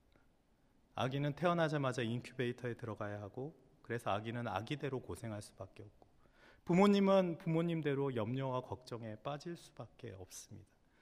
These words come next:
잘못하면 아기가 죽을 수도 있는 그런 위험에 처하게 됩니다. 십 개월이 지나고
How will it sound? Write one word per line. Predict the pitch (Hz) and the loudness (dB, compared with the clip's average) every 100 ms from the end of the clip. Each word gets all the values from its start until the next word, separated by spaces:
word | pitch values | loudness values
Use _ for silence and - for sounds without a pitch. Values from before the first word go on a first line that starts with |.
| - - - | -20 -20 -4
잘못하면 | 170 175 220 220 220 185 | 4 6 8 8 10 8
아기가 | 151 190 202 190 | 6 6 4 4
죽을 | - 180 226 | 0 0 0
수도 | 214 220 196 165 | -2 -6 -4 -4
있는 | 117 120 117 117 | -4 -6 -8 -8
그런 | 135 143 131 | -6 -4 -4
위험에 | 107 117 143 147 135 | -4 -2 -2 -2 -4
처하게 | - - 156 143 143 | -8 -8 -8 -8 -10
됩니다. | 101 92 95 - _ _ _ _ _ _ _ _ _ _ - _ | -12 -16 -18 -20 _ _ _ _ _ _ _ _ _ _ -20 _
십 | - - 151 | -10 -10 -2
개월이 | 165 147 139 | 0 0 0
지나고 | 131 - 120 113 123 156 196 | -4 -4 -4 -4 -4 -4 -6